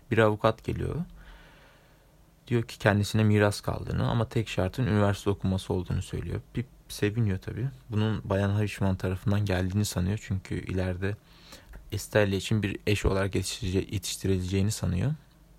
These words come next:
Tabii sonra Londra'ya gidiyor. Pip işte üniversite okuyor falan filan. Orada çok olaylar yaşıyor tabii. Ama çok da anlatılacak gibi değil yani. Bu benim anlatımla şey değil yani. Neyse, e, bu arada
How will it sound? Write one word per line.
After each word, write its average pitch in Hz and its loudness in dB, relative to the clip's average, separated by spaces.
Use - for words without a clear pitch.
Tabii 107 -2
sonra 107 2
Londra'ya 107 6
gidiyor. 92 -4
Pip - -8
işte - -10
üniversite - -4
okuyor - -10
falan 87 -8
filan. 147 -4
Orada 110 4
çok - -4
olaylar 110 2
yaşıyor 92 -6
tabii. 156 -6
Ama 120 -10
çok 101 0
da 110 2
anlatılacak 95 0
gibi 95 -6
değil 95 -4
yani. - -8
Bu 71 -10
benim 92 -2
anlatımla 95 -4
şey - -10
değil - -12
yani. - -20
Neyse, 135 -2
e, 95 -2
bu 110 6
arada 113 4